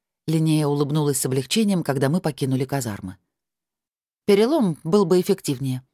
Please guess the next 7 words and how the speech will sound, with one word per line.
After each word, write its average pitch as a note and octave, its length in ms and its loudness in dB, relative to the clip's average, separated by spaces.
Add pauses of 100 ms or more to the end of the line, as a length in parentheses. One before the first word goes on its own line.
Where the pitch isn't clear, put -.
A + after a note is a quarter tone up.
(400)
ворчливо C3+ 560 -2
отметила B2+ 420 -4
я. B2 220 -8 (1080)
"То, B3 180 -2
что G#3 180 -6
ты B3 120 -2
сказала, B3 480 -2